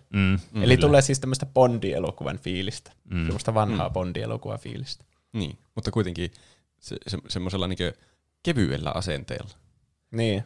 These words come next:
Speaker 3: kuitenkin humoristisemmalla. Ei niin nais-, naisia vihaavalla asenteella
Speaker 1: Mm.
Speaker 3: toivottavasti.
Speaker 2: Sitten, ö, kahdeskymmeneskuudes toista tulee tämmönen elokuva kuin Nobody.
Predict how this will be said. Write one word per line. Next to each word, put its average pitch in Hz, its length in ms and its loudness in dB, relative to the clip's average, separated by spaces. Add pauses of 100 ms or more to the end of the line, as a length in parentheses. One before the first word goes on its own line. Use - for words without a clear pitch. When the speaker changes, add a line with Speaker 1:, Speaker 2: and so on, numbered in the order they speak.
(140)
Speaker 3:
kuitenkin 95 420 -4 (120)
humoristisemmalla. 95 920 -2 (100)
Ei 107 180 4
niin 101 300 0
nais-, 98 380 -2 (380)
naisia 104 420 0
vihaavalla 101 500 0
asenteella 107 600 4
Speaker 1:
Mm. 90 80 4
Speaker 3:
toivottavasti. 123 760 4 (840)
Speaker 2:
Sitten, 92 480 2 (260)
ö, 95 260 4 (220)
kahdeskymmeneskuudes 135 800 0 (140)
toista 87 580 0 (580)
tulee 104 680 4
tämmönen 110 300 4
elokuva 98 340 4
kuin 98 180 0 (300)
Nobody. 104 920 4